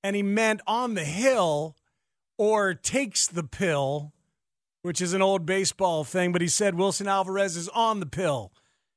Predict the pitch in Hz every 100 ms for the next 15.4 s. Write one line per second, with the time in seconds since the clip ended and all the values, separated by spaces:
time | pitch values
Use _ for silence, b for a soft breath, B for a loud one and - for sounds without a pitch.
0 | _ - 170 131 180 220 233 202 180 226
1 | - 233 170 131 - 226 220 202 190 156
2 | 139 120 107 _ _ _ _ _ _ _
3 | _ _ _ _ _ _ _ _ 170 185
4 | 175 208 247 240 214 - 269 247 226 185
5 | 151 107 _ _ _ _ _ _ _ _
6 | _ _ _ _ - 156 185 233 226 233
7 | - 247 220 190 156 - 240 202 147 113
8 | - - _ _ _ _ _ _ _ 151
9 | 180 269 247 - 175 123 92 85 - -
10 | _ _ _ _ _ _ _ _ _ _
11 | _ - 190 - 170 147 175 151 139 131
12 | 135 139 156 - 180 160 147 147 - 147
13 | 135 254 311 233 226 254 226 170 208 196
14 | 175 190 185 185 190 190 190 190 170 160
15 | 175 170 156 143